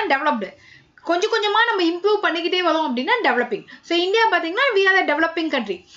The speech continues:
ஏன்னா, இன்னும் வந்து ஹண்ட்ரட் பர்சன்ட் லிட்ரஸி அப்படின்ற லெவலை நம்ம ரீச் பண்ணல.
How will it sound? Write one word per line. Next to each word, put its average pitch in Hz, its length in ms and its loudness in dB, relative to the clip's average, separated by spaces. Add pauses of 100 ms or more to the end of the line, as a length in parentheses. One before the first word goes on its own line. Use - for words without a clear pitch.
(140)
ஏன்னா, 403 240 2 (180)
இன்னும் 440 220 -2
வந்து 381 200 0
ஹண்ட்ரட் 370 500 -2
பர்சன்ட் 392 360 0
லிட்ரஸி 349 380 -2
அப்படின்ற 302 520 0
லெவலை 277 300 2
நம்ம 294 180 -4
ரீச் 294 260 -6
பண்ணல. 214 180 -6